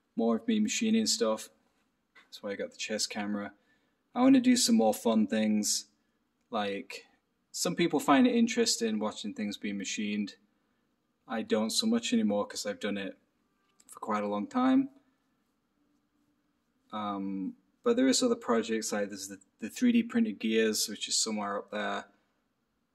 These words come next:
That was a bit of a disaster 'cause I used five gears, but it was torque that was melting the gears, and I was trying to find the highest speed. So I'm gonna replace, like, the first three or four gears with steel ones,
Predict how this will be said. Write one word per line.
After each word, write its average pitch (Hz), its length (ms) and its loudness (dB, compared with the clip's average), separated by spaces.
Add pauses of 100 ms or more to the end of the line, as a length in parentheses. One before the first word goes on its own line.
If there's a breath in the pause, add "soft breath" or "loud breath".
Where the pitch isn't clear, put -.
(200)
That - 80 2
was 135 100 0
a - 60 -12
bit 147 140 6
of 135 100 4
a 247 40 2
disaster 113 600 2
'cause - 200 -4
I - 40 -2
used 202 240 -4
five 226 400 0
gears, 226 500 -2 (1120 loud breath)
but 107 260 -2
it 110 80 -4
was - 260 -8
torque 113 460 0
that 107 160 -2
was 107 160 -10
melting 107 300 0
the 101 80 -6
gears, 180 500 -2 (220)
and 104 80 -10
I 95 80 -6
was 98 100 -6
trying 104 220 -6
to - 60 -16
find 104 200 -6
the 101 60 -10
highest 101 300 -6
speed. 110 420 -8 (640 soft breath)
So 226 580 2
I'm 233 140 2
gonna 226 120 2
replace, 233 460 2
like, 220 180 0
the 214 60 -10
first - 560 -2
three 240 120 4
or 226 60 4
four 220 320 0
gears 208 360 -4
with 104 140 -8
steel - 420 2
ones, 202 480 -2